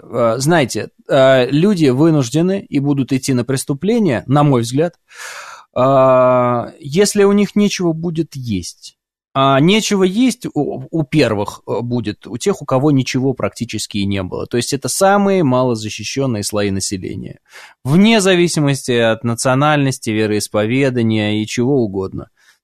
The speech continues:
Если тебе нечего есть, ты идешь где-то это доставать. Вот и все. Легально, нелегально тебя уже не волнует. Ну, то есть каждого из нас вот сейчас возьми и скажи: «Ну все,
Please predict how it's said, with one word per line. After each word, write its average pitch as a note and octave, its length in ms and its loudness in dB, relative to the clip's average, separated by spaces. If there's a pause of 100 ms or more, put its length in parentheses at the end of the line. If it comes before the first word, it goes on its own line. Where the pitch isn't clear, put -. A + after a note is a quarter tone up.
Если C#3+ 240 -2
тебе C#3 200 0
нечего C#3+ 320 0
есть, E3 400 0
ты C3+ 200 -2
идешь A2 340 -6 (920)
где-то B2+ 400 0
это A#2+ 200 0
доставать. A2+ 640 -2 (460)
Вот B2+ 300 0
и F3+ 60 4
все. E3+ 400 0 (680)
Легально, C3 600 2
нелегально A#2 600 2
тебя A#2+ 260 0
уже A#2+ 160 0
не A#2 100 2
волнует. G2+ 460 -2
Ну, F#3+ 80 2
то F#3+ 100 2
есть C#3+ 120 -2
каждого C3 460 2
из B2+ 100 0
нас G#2+ 320 -2
вот G2+ 140 -8
сейчас G2+ 380 -6
возьми E3+ 500 0
и A2 500 -2
скажи: G#2+ 340 -6
«Ну A#2 120 -2
все, C#3+ 340 -2